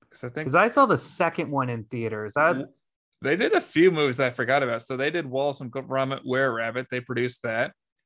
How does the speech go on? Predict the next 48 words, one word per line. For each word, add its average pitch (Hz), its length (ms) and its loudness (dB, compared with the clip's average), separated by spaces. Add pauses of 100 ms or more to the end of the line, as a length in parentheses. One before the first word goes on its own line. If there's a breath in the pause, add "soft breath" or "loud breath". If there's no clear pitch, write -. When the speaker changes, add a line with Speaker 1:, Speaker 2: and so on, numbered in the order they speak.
(100)
Speaker 1:
Then 160 140 2
they 202 100 4
did 180 200 2
Over 151 280 -2
the 131 80 -2
Hedge, 120 600 -4
which 127 240 -8
I've 131 160 -2
only 233 140 -2
seen 165 200 -2
once, 139 300 -6
but 127 280 -6
I 190 200 -2
enjoyed 143 400 -2
that 117 180 -6
one. 123 320 -6 (640)
Speaker 2:
I 151 100 2
actually 269 280 0
rewatched 143 580 2
<laughs> - 20 -20
that - 480 -2
one, 196 200 -2 (100)
like, - 320 -6 (440 loud breath)
earlier 180 400 0
this 156 280 -6
year 151 200 -2
and 143 80 -4
just 143 140 -14
tonight. 143 220 -6
I'm 156 120 -8
like, 165 120 -10
"I 226 60 0
just 247 160 -6
wanna 285 160 4
watch 226 220 4
something 220 340 -4 (120)
fun." 180 320 4
And 160 120 -4
they 165 80 -2
had 175 160 0
Over 165 300 0
the 170 100 2
Hedge 156 320 -4
on 143 320 -2
H 135 240 -10
B 147 140 -8
O 127 80 -6
Max. 135 560 -4